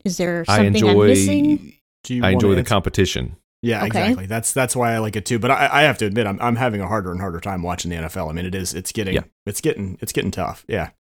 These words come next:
Speaker 3: But I just
Speaker 2: 'Cause I
Speaker 3: love,
Speaker 2: can
Speaker 3: I love this, the strategy of playing any kind of
Speaker 2: Yes.
Speaker 3: game like this. So it's, yeah, I'll, you know, I'll play
Speaker 2: And
Speaker 3: it.
Speaker 2: being in
Speaker 1: Okay.
Speaker 2: groups, in being in leagues, I like, I wouldn't be in a league with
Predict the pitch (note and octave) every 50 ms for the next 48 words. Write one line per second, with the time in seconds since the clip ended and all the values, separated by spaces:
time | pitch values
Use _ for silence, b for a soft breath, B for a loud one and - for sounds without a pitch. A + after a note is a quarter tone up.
0 | _ _ _ _ _ _ _ - A#2+ C3 C3+ A#2+ A#2+ - - - A#3+ A#2 A3 -
1 | A2+ G2+ C#3+ C#3+ C#3+ D3+ D3+ A#2+ A2 B2+ A#2 - - - - - A2 G2+ - -
2 | B2 G#2+ G#2+ G#2 F#2+ F#2 G2 F#2 F2+ F2 - G#2 G2+ G2 F#2+ F#2+ F2+ F2 - -
3 | G#2+ G#2 F#2+ F2+ - G#2 F#2+ F#2+ F2 G2 E2 - F#2+ F#2+ F#2 F2+ F2 E2+ - -
4 | F#2 F2 - - F2 F2 F2 - - - _ - F2 E2+ D#2+ E2+ - E2+ F#2+ -
5 | _ _ - F2+ E2+ D#2 - _ _ _ _ _ _ _ _ _ _ _ _ _
6 | _ _ - - - F#3+ F#3+ C#3+ C3+ C#3+ C#3+ C3+ C3 B2+ A#2+ A#2+ A#2 A#2 A2 -
7 | - - B2 A#2+ G2+ C3 B2+ A#2 A2+ G#2+ G#2 G2+ G2+ G2+ F#2+ F#2+ F2+ - - G2
8 | G2+ G2+ - - - D#3 E3+ D#3 B2+ A#2 A#2+ A2 G2 F2 F2 F2+ F2+ D2+ D#2+ E2
9 | E2+ -